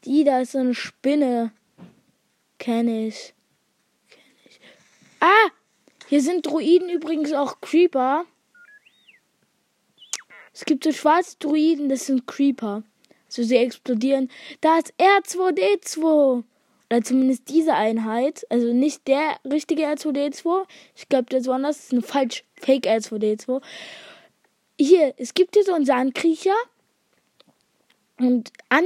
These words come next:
der Seite hier hinten ist so ein Hebel. Wenn ich den drücke, fährt dieses ganze Ding vom Sandkriecher, also diese, ah, Luke, wo man da nach unten gehen kann, fährt komplett hoch.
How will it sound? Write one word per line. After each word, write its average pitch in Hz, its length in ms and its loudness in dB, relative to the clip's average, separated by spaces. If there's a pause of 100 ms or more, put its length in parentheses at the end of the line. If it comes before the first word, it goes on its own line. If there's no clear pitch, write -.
der 349 180 4
Seite 311 420 -2
hier 277 280 0
hinten 330 160 -6
ist 285 160 -2
so 294 80 4
ein 269 100 4
Hebel. 226 580 2 (600)
Wenn 277 180 2
ich 294 180 -2
den 339 440 0 (180)
drücke, 285 640 2 (420)
fährt 285 440 2
dieses 269 340 -4
ganze 339 420 -2
Ding 320 240 -2
vom 277 240 0
Sandkriecher, 285 760 -2
also 240 280 -2
diese, 226 680 -2 (480)
ah, - 140 -2 (420)
Luke, 302 440 2
wo 269 80 -2
man 269 200 0
da 254 100 0
nach 247 180 -2
unten 339 320 -2
gehen 254 220 0
kann, 269 260 -2
fährt 247 280 -4
komplett 254 500 -6
hoch. 208 260 -4